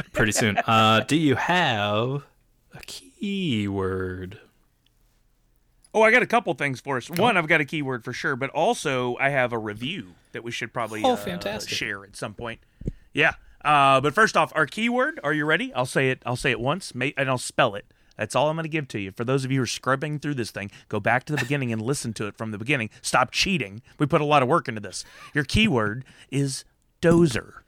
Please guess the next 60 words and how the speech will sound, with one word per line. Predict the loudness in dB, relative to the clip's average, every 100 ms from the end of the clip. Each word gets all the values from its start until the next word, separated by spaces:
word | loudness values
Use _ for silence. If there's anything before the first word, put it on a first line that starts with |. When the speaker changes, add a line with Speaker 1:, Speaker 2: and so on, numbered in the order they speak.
| _ _ _ -8
Speaker 2:
D | -2 -2 -2 0
O | 0 0 -2 -6
Z | -6 -4 -6 -10
E | -10 -10 -6
R, | -4 -2 -4 -10 _ _ _ _ _ _ _
dozer. | 0 0 0 -6 -20 -20 -4
There | 0
you | 2
go. | 0 -2 _ -20 -2
Hold | 2 4 4
on | 2 2
to | 0
that. | -2 -4 -16 -14 0
You'll | 0
figure | 2 2
out | 4 4
what | 0
to | 0
do | 0
with | 2
it | 0 -6
one | 0 2 2
day, | 2 0 -2
I'm | -10 -8
sure. | -8 -10 -12 _ -20 -20 _ _ _ -20 -20 _ _ _ _ _ _ _ _ -2
Uh, | 4 6 8
and | 8
then |
also, | 8 6 4
let's | 2
do | 4 4
that | 6
review. | 2 2 0
Speaker 1:
Yeah. | 0 -12 _ _ 2 6 8 6
Speaker 2:
Uh, |
we've | 6 6
been | 6
begging | 6 4 4 -8 -8
for | 2 4
a |
while. | 6 6 6 4
I, | 4 4 6
I |
just | 2 2 0
called | 4 6 4 2
everyone | 2 4 2 2
out | 4 4 2 -2
at | 0
the | 0
end | 0
of | -4
the |
Saw | -4 0 2
episode | 0 -2 -4 2 2 2 -4
Speaker 1:
<laughs> | -2
Speaker 2:
as | 0 2
part | 4 6
of |
my | 6 6
sign-off | 6 6 6 4